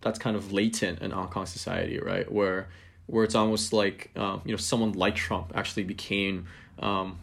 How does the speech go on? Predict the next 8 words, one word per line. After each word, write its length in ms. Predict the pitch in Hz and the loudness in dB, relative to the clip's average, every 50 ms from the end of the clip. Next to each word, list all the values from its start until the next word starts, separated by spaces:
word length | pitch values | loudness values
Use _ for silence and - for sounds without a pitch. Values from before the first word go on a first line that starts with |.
| - - - | -14 -4 0
ends 220 | 117 123 120 127 | 2 4 6 6
up 240 | 120 110 - - - | 6 6 6 2 0
being 160 | 117 117 113 | 2 4 4
a 60 | 110 | 4
very 220 | 107 - 110 107 104 | 4 6 6 6 6
fertile 400 | - - - - 113 107 104 104 | 4 0 0 2 4 4 4 2
connection 640 | - - - 98 92 95 - - - 107 90 107 | 0 -4 -6 -4 -4 -2 -2 0 0 0 -2 -2
for 440 | 107 - - - 107 101 95 95 95 | -6 -6 2 2 4 4 4 0 -4